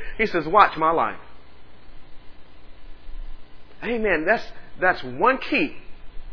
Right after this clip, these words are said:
for being able to distinguish the false from the true. Watch the life. It's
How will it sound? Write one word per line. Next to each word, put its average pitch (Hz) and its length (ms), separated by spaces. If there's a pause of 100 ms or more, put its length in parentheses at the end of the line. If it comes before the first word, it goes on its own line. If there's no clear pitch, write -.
(540)
for 170 120
being 170 240
able 180 180
to 143 60
distinguish 208 540
the 127 100
false - 640 (220)
from 233 160
the 214 60
true. 143 340 (720)
Watch - 380
the 135 100
life. 120 240 (1700)
It's 160 180